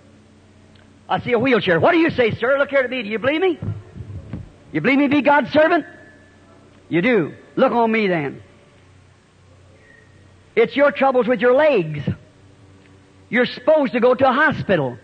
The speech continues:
but you wouldn't do it because you thought if you could ever get here, you'd get well and wouldn't have to go to the hospital.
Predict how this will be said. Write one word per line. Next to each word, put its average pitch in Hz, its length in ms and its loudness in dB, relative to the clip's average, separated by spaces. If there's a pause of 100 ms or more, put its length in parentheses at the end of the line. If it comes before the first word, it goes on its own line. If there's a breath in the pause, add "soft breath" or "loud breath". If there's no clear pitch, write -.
(760 soft breath)
but - 180 -2
you 269 100 2
wouldn't 247 240 0
do 277 140 4
it 240 140 0 (500)
because 226 360 2
you 262 100 0
thought 254 220 2
if 202 80 0
you 247 80 0
could 247 120 2
ever 247 180 2
get 226 160 0
here, 254 500 2
you'd 214 160 0
get 254 200 0
well 269 260 4
and 240 100 0
wouldn't 254 200 2
have 302 140 2
to - 60 -14
go 208 60 4
to 185 60 2
the 151 120 -2
hospital. 135 560 -2